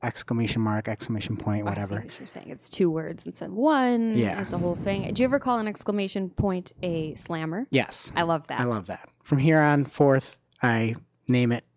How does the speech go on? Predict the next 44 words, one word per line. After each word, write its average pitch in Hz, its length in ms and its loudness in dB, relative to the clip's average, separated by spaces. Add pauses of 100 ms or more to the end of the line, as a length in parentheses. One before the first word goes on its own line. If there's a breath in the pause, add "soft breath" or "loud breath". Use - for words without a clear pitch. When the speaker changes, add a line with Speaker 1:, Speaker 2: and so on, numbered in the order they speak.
(100)
Speaker 1:
the - 100 -4
slammer. - 420 -4
Speaker 2:
The - 80 -6
slammer. 131 580 -8
So 185 360 4
I 190 160 4
didn't 285 180 8
realize 220 360 4
that, 185 240 2
uh, 170 120 2
you 165 200 -2
could 165 180 -4
fill 165 160 0
your 151 140 2
entire 214 380 4
ad 165 240 2
with 165 140 2
slammers, 156 600 0
even 160 200 0
though 156 120 2
I 143 220 0
guess 147 220 -6
it's - 140 -14
within 143 320 -4
policy 143 580 -2
in 135 200 -6
that 131 180 -6 (280)
example. 135 600 -6
But 127 240 -8 (140)
I 139 120 -10
guess - 460 -12 (520)
try 190 260 4
it 254 80 4
out. - 300 2
Don't 185 180 2
try 147 160 -2
it - 160 -8
out. - 140 -8 (200)
Speaker 1:
Slammer. 139 480 4 (160)
Speaker 2:
Slammer. - 400 -4 (340)
Speaker 1:
All 127 120 2
right. 147 260 4
Next 151 360 4
up, 170 260 8